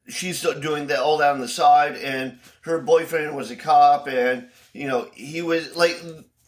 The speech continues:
everything we're trying to get out there, but we couldn't get N Y P D to make an investigative squad. Finally, we made him look so bad in the news that they did, but it was five days later. You're not gonna find a hit-and-run driver five days later.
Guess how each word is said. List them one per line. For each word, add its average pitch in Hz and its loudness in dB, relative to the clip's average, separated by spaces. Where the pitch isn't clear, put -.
everything 202 2
we're 170 0
trying 165 2
to 170 0
get 147 -2
out 135 4
there, 170 4
but 135 -4
we 139 -2
couldn't 180 -2
get 156 0
N 165 2
Y 139 4
P 143 -4
D 139 -4
to - -8
make 127 0
an 127 -4
investigative 127 0
squad. 175 4
Finally, 185 2
we 139 -4
made 151 -4
him 151 -8
look 147 0
so 160 2
bad 127 4
in 123 -2
the 123 0
news 151 0
that 139 -4
they 135 0
did, 165 4
but 147 -2
it 147 -6
was 139 -6
five 165 4
days 156 -2
later. 131 2
You're 151 -4
not 208 2
gonna 175 -4
find 135 2
a 113 0
hit-and-run 123 2
driver 110 2
five 104 4
days 107 -4
later. 104 -2